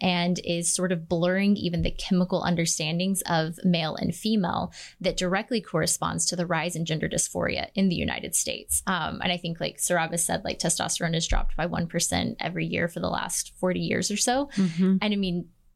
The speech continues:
Speaker 1: even just biologically, it's no surprise that we are where we are today, 'cause we're not even, like, formed in the same way as, like, f-, understanding, like, being fully man, fully woman, um, at a biological level. So it's no surprise that then it's coming out, both with the cultural encouragement and that on top of it.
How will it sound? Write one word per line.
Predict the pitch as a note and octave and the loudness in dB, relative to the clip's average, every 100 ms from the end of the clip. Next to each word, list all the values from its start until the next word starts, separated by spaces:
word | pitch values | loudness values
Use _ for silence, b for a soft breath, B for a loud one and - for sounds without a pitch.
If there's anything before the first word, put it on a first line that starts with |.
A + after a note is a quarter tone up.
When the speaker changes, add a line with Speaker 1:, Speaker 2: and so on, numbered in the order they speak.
| _ _ | _ _
Speaker 1:
even | G#3 G#3+ | 0 2
just | F#3+ F3 | 0 0
biologically, | F3 F3+ E3+ F3+ - - F3 E3+ | -2 -4 2 2 2 0 -2 -2
it's | F3+ - | 0 -2
no | F#3 F#3 | 0 0
surprise | F3+ F3 - D#3+ E3+ | 2 0 -2 -2 -2
that | - | 2
we | F3 | 2
are | E3+ E3+ | 2 -2
where | E3 | -4
we | - | -4
are | B2 - | -4 -2
today, | G3+ F#3 D#3+ F3 | 0 0 0 -2
'cause | F3 E3 | -6 0
we're | F3+ | 2
not | F3+ F3 F3+ - | 2 2 0 -4
even, | - F3+ E3+ E3 | -4 0 0 0
like, | - - | -4 -6
formed | - - F#3 F#3 F#3 | -16 0 2 4 4
in | - E3+ | 2 2
the | F3+ | 2
same | - D#3+ D#3+ | 0 0 0
way | D3+ | 0
as, | E3 - | 0 0
like, | - - | -2 -4
f-, | - - - _ _ | -14 -14 -16 _ _
understanding, | F#3+ F#3 F3 E3 D#3+ D#3+ | 0 2 0 0 -2 -2
like, | - D#3 - - | -2 -4 -6 -2
being | E3+ E3 | -2 -2
fully | - F3 F3 | 2 4 4
man, | E3+ C#3+ E3 | 2 -2 -4
fully | E3 E3+ E3+ | -2 -2 0
woman, | E3 D3 D#3+ D#3+ E3+ B B B - | -2 -2 0 -2 -4 B B B -4
um, | F#3 E3+ | -4 -2
at | F#3+ | -4
a | |
biological | F3 - - D#3+ - - | -4 -4 -4 -4 -6 -6
level. | - - | -6 -6
So | - F3+ | -2 0
it's | G#3 | 2
no | G#3 | 2
surprise | G#3 F#3+ E3+ E3 | 0 0 -2 -4
that | E3 F3+ | -4 -4
then | D#3+ | -2
it's | - | -6
coming | - F3 E3 D3+ | -2 0 0 -2
out, | - - F3 | -4 -6 -2
both | F#3 F3 - | 0 0 -4
with | E3 | -8
the | |
cultural | - - - E3+ - | -4 -4 -2 -2 -2
encouragement | - - D#2 - - - D2 - | -4 -6 -4 -2 -2 -2 -4 -2
and | F3+ E3 | -2 0
that | - - | -2 -4
on | E3+ | -6
top | - - | -6 -8
of | - | -4
it. | - - | -4 0